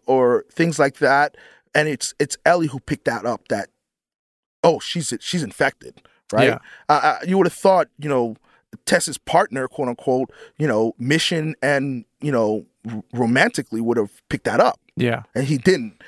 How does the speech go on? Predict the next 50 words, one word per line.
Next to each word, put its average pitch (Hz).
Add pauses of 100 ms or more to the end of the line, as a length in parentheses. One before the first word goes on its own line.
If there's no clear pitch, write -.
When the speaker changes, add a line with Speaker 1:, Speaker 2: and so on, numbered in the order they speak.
(200)
Speaker 1:
right? 131
And 151
he 214
has, 190
like, 156
a 139
dumbfounded 160
look, 165
like, 120
"Oh, 113
no, 104 (200)
are 104
you 107
serious?" 151
kind 156
of 170
thing. 175 (320)
And 127
then 120
she -
shows 156 (100)
the, 117
the, 110 (140)
the 110
horrible 165
bite 135
mark 120 (220)
that 139
probably, 156
that 139
happened 160
obviously 143
off 143
camera 120
that 113
we 123
didn't 123
see 113
when 110
we 123
were 143
Speaker 2:
Right. 123
Speaker 1:
in 110
the 107
museum. 110 (180)
Speaker 2:
Right. 123 (680)
Speaker 1:
And, 127
um, 110 (320)
and 135
then 131